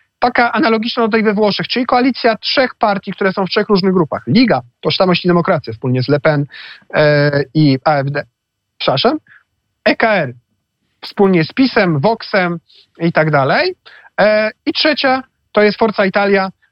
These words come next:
e, świętej pamięci Berlusconiego, która jest w V P P, w Europejskiej Partii Ludowej. E, i Weber jest, jak wiemy, przywódcą Europejskiej Partii Ludowej. I o-, i, e, Meloni uważa,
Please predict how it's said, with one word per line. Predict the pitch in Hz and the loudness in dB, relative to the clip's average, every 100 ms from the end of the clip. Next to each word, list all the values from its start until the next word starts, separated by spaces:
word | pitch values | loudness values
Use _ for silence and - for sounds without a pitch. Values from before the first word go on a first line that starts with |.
| - | -4
e, | 170 175 175 175 - 180 | 0 2 2 -2 -4 -6
świętej | - 196 185 | 0 2 2
pamięci | 185 180 | 0 2
Berlusconiego, | 175 175 - 170 185 170 165 | 2 0 0 0 2 2 -2
która | - 185 | 0 -2
jest | 165 | -2
w | |
V | 165 | -6
P | - | -6
P, | 143 | -4
w | 156 | 0
Europejskiej | 170 170 156 151 | 0 0 -4 -2
Partii | 151 - | -2 -2
Ludowej. | 131 127 110 - _ _ - _ _ 143 | -4 -2 -2 -4 _ _ -20 _ _ 2
E, | 151 151 | 2 4
i | 196 | 2
Weber | 214 285 262 254 | 2 2 -2 -2
jest, | 226 220 - | -2 -2 -2
jak | 196 | 0
wiemy, | 190 185 | 0 -2
przywódcą | - 196 190 | -2 -4 0
Europejskiej | 170 160 175 - | -2 0 -2 0
Partii | 165 156 147 | -2 0 0
Ludowej. | 147 143 98 - - - - | 0 0 -2 -8 -14 -18 -6
I | 196 226 | 0 2
o-, | 247 240 - | 2 -2 -4
i, | 233 240 240 214 | 0 2 2 0
e, | 208 | 2
Meloni | 208 285 311 | 2 2 0
uważa, | 277 220 190 220 311 | 0 0 0 -2 -2